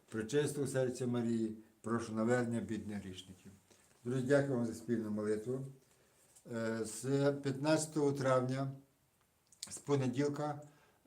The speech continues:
е, починаємо молитися з двадцять один нуль нуль, тому що є ба-, е, довгий світловий день, і я бачу, вже, е, в живому ефірі, е, підключається менше людей, більше, е, переглядають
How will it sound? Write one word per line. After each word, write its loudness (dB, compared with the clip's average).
е, -2
починаємо 2
молитися 2
з 2
двадцять 0
один 0
нуль 0
нуль, -6
тому -2
що -4
є 2
ба-, 0
е, 0
довгий 0
світловий 0
день, 2
і -4
я -2
бачу, -2
вже, -8
е, -4
в -6
живому 0
ефірі, -2
е, -4
підключається 0
менше -2
людей, -2
більше, -4
е, -6
переглядають 0